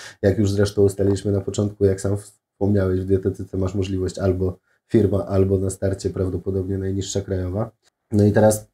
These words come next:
pytanie, oczywiście nie będę cię tutaj pytał o liczby konkretne i zarobki, bo to też nie o to chodzi. E, natomiast, no, wiem, że radzisz sobie całkiem dobrze. E, i jakby tutaj to pytanie, czy, wiesz, miałeś takie momenty, gdzie na przykład,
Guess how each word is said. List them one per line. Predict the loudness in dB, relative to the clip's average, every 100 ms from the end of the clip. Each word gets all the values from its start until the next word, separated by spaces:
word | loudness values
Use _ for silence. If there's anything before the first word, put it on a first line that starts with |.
| _ -8
pytanie, | 0 2 6 4 4
oczywiście | -2 0 0 2
nie | 2
będę | 4 4
cię | 2
tutaj | -2 0
pytał | 0 2 2
o | 2 2
liczby | 2 4 2 0
konkretne | 0 0 0 0 -2 0
i |
zarobki, | 2 2 0 -4
bo | -4
to | -4 -8
też | -8 -4
nie | -4
o |
to | -2
chodzi. | 0 2 2 0 -10 -20 _ -2
E, | 2 2
natomiast, | 2 2 4 2 -2
no, | -16 -4
wiem, | 2 4
że | 4
radzisz | 4 2 -2
sobie | -2 -2
całkiem | -2 -2 -2 2
dobrze. | 2 2 -2 -6 -16 -16 -6
E, | 2 4 4 2 2
i | 4 4 2 -2 _
jakby | 0 0 0
tutaj | 0 2 4 4 0 -6
to | -6
pytanie, | -2 0 0 0
czy, | 2 4 4 2 -4 _ _ _ _ _ _ _ _ _ -20 -20 _ _
wiesz, | 2 4
miałeś | 6 4
takie | 2 0 0
momenty, | 2 2 0 0 0
gdzie | 0 0
na | -2
przykład, | 0 -2 0 -4 -4